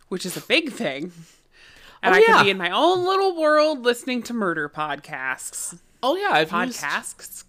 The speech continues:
Speaker 2: podcast
Speaker 1: The Cask of Amontillado?
Speaker 2: Dun, dun, dun.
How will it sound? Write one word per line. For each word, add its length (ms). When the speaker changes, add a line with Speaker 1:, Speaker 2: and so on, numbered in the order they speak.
Speaker 2:
podcast 840
Speaker 1:
The 80
Cask 360
of 140
Amontillado? 800
Speaker 2:
Dun, 140
dun, 240
dun. 540